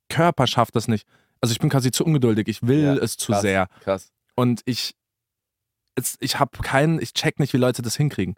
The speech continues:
Speaker 2: Ja.
Speaker 1: Und ich glaube, du kannst es.
Speaker 2: Also ich kann's, ich kann's halt vor allem relaten. Also ist natürlich immer situationsabhängig, aber wenn du mit deinem Partner so einen Space geschaffen hast,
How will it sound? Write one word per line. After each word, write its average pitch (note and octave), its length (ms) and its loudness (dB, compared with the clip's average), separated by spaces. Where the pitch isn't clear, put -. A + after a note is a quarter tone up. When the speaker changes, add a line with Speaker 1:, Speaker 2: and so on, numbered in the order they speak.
Speaker 2:
Ja. G2+ 160 2
Speaker 1:
Und B2+ 100 0
ich - 80 -4
glaube, C3+ 240 4
du C3 80 2
kannst C3 320 0
es. - 160 -8
Speaker 2:
Also B2+ 200 2
ich B2+ 180 -4
kann's, C#3+ 380 2
ich - 160 -2
kann's C3 260 2
halt A#2 140 2
vor - 180 2
allem A2 200 2
relaten. G2+ 680 0
Also G#2 580 0
ist F#2+ 100 -18
natürlich A2 260 -6
immer A2 200 0
situationsabhängig, A2 880 -2
aber G2+ 260 2
wenn A2 120 0
du A#2+ 60 2
mit A2+ 160 0
deinem G#2 140 2
Partner A2+ 400 2
so G2+ 80 -2
einen G#2 100 -4
Space A#2+ 400 -2
geschaffen G2+ 480 -4
hast, A2 240 -2